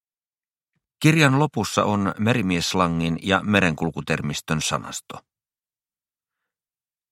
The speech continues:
Tiedotusvälineet jauhavat kertomuksia merenkulkuelinkeinon surkeasta tilanteesta, katoavasta ammattitaidosta ja kadonneesta merimiesromantiikasta. Näin käy, jos itse niin päätämme.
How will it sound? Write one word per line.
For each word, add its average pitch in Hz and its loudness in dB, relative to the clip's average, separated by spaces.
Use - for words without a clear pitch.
Tiedotusvälineet 127 2
jauhavat 117 2
kertomuksia 92 0
merenkulkuelinkeinon 85 -2
surkeasta 85 -4
tilanteesta, 60 -6
katoavasta 98 2
ammattitaidosta 90 -2
ja 80 0
kadonneesta 82 0
merimiesromantiikasta. 64 -6
Näin 101 4
käy, 90 2
jos 82 -2
itse 90 -2
niin 73 -4
päätämme. - -8